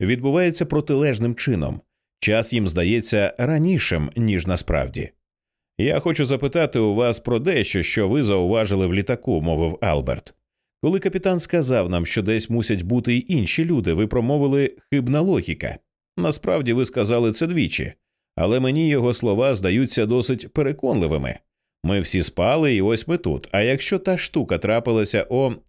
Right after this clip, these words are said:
Альберт поглянув на годинник, о четвертій нуль сім за бенгурським часом, у цьому місті майже всі мусили спати. «Так», люб'язно погодився Дженкінс. «Тоді де ж вони?» Альберт розгубився. Ну,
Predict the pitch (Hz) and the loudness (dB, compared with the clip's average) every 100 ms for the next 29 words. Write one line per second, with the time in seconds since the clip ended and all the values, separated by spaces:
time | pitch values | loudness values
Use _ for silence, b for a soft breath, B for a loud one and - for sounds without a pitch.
0 | - 98 98 98 92 - 82 95 107 101 | -2 0 2 0 -2 -2 -2 0 0 0
1 | 85 87 85 92 135 120 71 73 - _ | 0 0 0 0 0 0 -2 -6 -12 _
2 | _ _ - 185 175 185 180 165 170 170 | _ _ -2 0 0 0 0 0 0 0
3 | 180 - 131 90 87 107 120 120 104 110 | 0 0 0 0 0 0 2 0 0 -2
4 | 151 143 135 82 - 69 62 _ _ _ | -2 -2 0 -2 -2 -6 -8 _ _ _
5 | 95 92 120 117 90 139 131 135 101 127 | -2 0 0 0 2 0 0 -2 0 0
6 | 113 113 - 139 143 131 156 156 151 - | 0 0 0 0 0 0 2 2 0 0
7 | 202 - 65 - _ _ _ - 80 71 | -2 0 -4 -8 _ _ _ -4 0 2
8 | 80 - - _ 151 143 95 104 104 104 | 2 -2 -8 _ -2 0 2 0 0 -2
9 | 110 98 98 98 160 139 135 76 65 62 | -2 0 0 0 -2 -2 -2 -2 -6 -8
10 | - - _ _ _ 139 139 190 180 110 | -10 -12 _ _ _ -4 -2 0 0 -2
11 | 87 85 71 - - _ _ _ _ 165 | -2 -2 -2 -6 -10 _ _ _ _ 0
12 | 180 165 156 143 123 127 139 80 - 80 | 2 2 0 0 -2 -2 -2 -2 0 0
13 | 117 165 - 135 120 | 0 0 0 0 -2